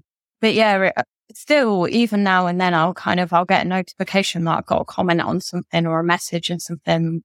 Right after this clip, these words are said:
and my stomach will go a little bit, and I'll think, "Oh God." Um, but yeah, luckily it's, it's fine. But I still kind of get that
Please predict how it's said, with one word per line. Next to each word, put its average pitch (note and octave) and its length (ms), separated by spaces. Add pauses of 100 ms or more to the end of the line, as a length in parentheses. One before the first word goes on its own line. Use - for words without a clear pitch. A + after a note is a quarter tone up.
and E3+ 360
my G3 160
stomach A3+ 420
will F#3+ 140
go G#3 180
a F3+ 160
little G#3 220
bit, - 240
and F#3+ 100
I'll G3 120
think, F#3+ 360
"Oh G#3+ 380
God." F#3+ 300 (440)
Um, F#3+ 460 (260)
but G#3+ 160
yeah, F#3 220
luckily F#3+ 500
it's, A#2+ 300 (240)
it's A#2+ 240
fine. E3+ 380
But D#3+ 160
I G3+ 140
still G#3 280
kind G3 240
of E3+ 120
get G3 260
that E3 240